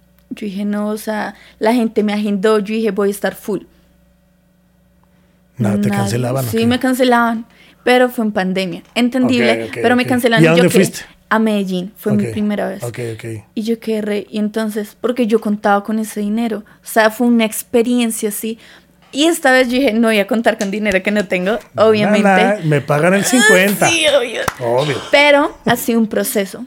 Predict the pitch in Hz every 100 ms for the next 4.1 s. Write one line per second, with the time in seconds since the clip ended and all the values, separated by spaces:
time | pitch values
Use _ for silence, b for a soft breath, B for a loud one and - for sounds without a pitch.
0 | - 220 226 208 208 202 196 196 247 285
1 | 285 277 254 240 - 254 - 262 247 247
2 | 233 233 220 226 240 247 233 262 262 247
3 | 233 226 233 247 269 269 254 214 214 233